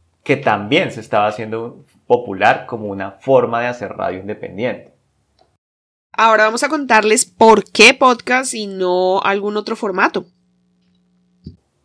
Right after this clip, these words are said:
Speaker 1: Porque en ese tiempo no había muchas redes sociales, o más bien recién estaban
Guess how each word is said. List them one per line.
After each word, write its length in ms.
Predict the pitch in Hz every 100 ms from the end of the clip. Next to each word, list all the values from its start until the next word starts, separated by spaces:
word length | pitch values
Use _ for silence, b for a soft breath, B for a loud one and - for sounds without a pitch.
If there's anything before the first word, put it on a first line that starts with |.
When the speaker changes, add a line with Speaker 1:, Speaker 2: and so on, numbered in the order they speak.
| _
Speaker 1:
Porque 1120 | 120 127 127 123 127 123 123 123 123 123 135
en 60 | 135
ese 180 | 135 143
tiempo 260 | 175 175
no 100 | 180
había 180 | 170 165
muchas 280 | 165 165 160
redes 220 | 147 151
sociales, 640 | 151 - 131 107 - - _
o 100 | 107
más 140 | 107 104
bien 200 | 113 113
recién 240 | 113 117
estaban 600 | 113 113 113 113 131 -